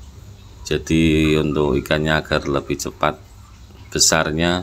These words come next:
pertumbuhannya, akan semakin cepat.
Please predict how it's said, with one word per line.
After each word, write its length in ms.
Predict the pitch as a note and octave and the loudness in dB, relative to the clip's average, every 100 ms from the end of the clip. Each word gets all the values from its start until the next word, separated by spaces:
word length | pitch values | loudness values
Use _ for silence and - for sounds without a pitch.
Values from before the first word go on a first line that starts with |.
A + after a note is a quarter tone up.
| F2+ | -6
pertumbuhannya, 840 | E2 - D2 D2+ D2 D#2+ F2 F#2 - - - - - - - - - - | -8 -4 0 2 2 2 0 -2 -12 -18 -18 -18 -18 -18 -18 -18 -6 -2
akan 80 | D#2+ | 0
semakin 400 | D2+ D2+ D2 D#2 | 0 -2 0 0
cepat. 400 | D#2 - F2 | -2 0 0